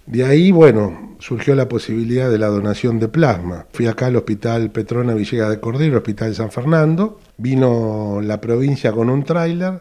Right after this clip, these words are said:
y nos sacamos sangre y me llamaron a los diez días que mi titulación de anticuerpos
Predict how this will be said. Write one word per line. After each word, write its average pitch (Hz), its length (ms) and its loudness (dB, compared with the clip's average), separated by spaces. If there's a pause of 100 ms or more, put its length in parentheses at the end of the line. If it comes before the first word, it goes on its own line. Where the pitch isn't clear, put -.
y 113 60 -10
nos 117 160 0
sacamos 127 680 -4
sangre 156 840 -2 (220)
y 104 140 -6
me 113 120 0
llamaron 135 500 2
a 123 80 -2
los 120 220 0
diez 135 240 -4
días 170 520 -2 (280)
que 110 220 -4
mi 104 160 0
titulación 113 720 -2
de 131 80 -2
anticuerpos 135 840 -2